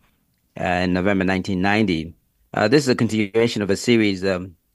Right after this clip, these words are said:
we're highlighting some of the discussion that took place at that conference. This is the third part. This is the final part of our series. And this, uh, series in the part three,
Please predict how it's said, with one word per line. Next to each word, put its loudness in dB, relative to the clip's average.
we're -12
highlighting 0
some -2
of -2
the -4
discussion -4
that -2
took -8
place 2
at 0
that -10
conference. -2
This 2
is -4
the 2
third 4
part. -2
This -8
is -16
the -4
final 2
part -2
of -2
our 0
series. 0
And 2
this, 0
uh, 2
series -2
in -2
the -4
part -4
three, 2